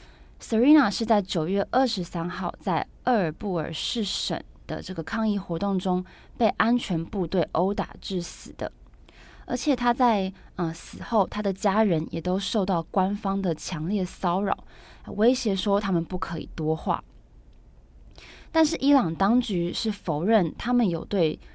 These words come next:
呃，Serena 的家人做任何威胁的行为。那对于 Serena 真正的死因，官方也说她是在一栋大楼从五楼跳楼自杀身亡的。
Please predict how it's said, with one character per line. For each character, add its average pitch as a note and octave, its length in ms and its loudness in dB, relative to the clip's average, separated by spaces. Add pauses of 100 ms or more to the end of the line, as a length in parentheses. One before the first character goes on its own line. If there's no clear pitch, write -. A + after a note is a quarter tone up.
(160)
呃， - 140 -8
Serena G3+ 420 0
的 F3 80 2
家 F#3+ 320 2
人 E3 220 2
做 F3 220 -2
任 G#3 200 2
何 D#3 180 -4
威 F3+ 240 0
胁 D#3+ 200 -4
的 C#3+ 80 -6
行 D3+ 420 -4
为。 D3+ 240 -4 (600)
那 A3+ 80 -6
对 C#4 240 4
于 A3+ 100 4
Serena G#3+ 500 2
真 G#3+ 220 0
正 A#3+ 140 4
的 F3+ 80 2
死 F3 340 -4
因， A#3 280 0 (380)
官 C#4 260 4
方 C4 320 2
也 E3 100 0
说 F3+ 340 -4
她 G3+ 220 -4
是 G#3+ 220 -2
在 F#3 240 -2
一 E3+ 80 -6
栋 G3 220 0
大 F#3+ 280 0
楼 D3 320 -2 (240)
从 - 380 0
五 D#3 240 0
楼 D#3 340 0 (100)
跳 G#3+ 180 -2
楼 E3 160 -2
自 F3+ 200 -4
杀 D#3+ 220 -6
身 F#3+ 360 -2
亡 F3+ 160 -4 (120)
的。 - 140 -6